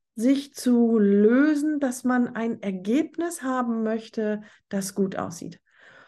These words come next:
Perfektionismus ist immer noch der allergrößte Grund für Blockaden. Und wenn du versuchst, deine Blockade zu überwinden, indem du ein tolles neues Werk machst,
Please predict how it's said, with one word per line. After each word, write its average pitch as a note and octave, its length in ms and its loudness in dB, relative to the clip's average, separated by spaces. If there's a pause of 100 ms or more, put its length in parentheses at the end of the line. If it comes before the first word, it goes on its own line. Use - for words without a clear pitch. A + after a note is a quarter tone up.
(1160)
Perfektionismus C4+ 1200 2
ist - 580 0 (480)
immer D4 280 2
noch C#4 340 -2 (160)
der G#3+ 380 0 (340)
allergrößte C4+ 880 -2 (140)
Grund A#3 380 2
für B3 180 -2
Blockaden. A3 600 -2 (800)
Und A#3 260 0
wenn A3+ 260 0
du E4 420 2
versuchst, A#3+ 680 -6
deine B3 160 -2
Blockade A#3 500 -4
zu C4 180 -6
überwinden, G#3 760 -2
indem A#3 500 0
du A#3 200 0
ein G#3 300 -4
tolles C4+ 320 -2
neues A#3 300 -4
Werk B3+ 240 -4
machst, G#3+ 380 -6